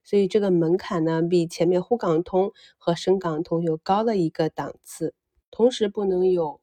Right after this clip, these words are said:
严重的不良信用记录，没有违反过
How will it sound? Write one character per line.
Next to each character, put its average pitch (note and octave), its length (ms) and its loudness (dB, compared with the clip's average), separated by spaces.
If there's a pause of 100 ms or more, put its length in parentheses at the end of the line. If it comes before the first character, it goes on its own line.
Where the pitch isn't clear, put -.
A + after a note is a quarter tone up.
严 E3 320 -2
重 G3 260 0
的 E3 100 -2
不 F3+ 140 -2
良 E3 300 0
信 F#3+ 240 0
用 F3 160 0
记 F#3 160 -4
录， F#3 240 0 (280)
没 F#3+ 240 4
有 A3+ 200 6
违 E3+ 200 2
反 E3+ 300 -4
过 E3+ 320 2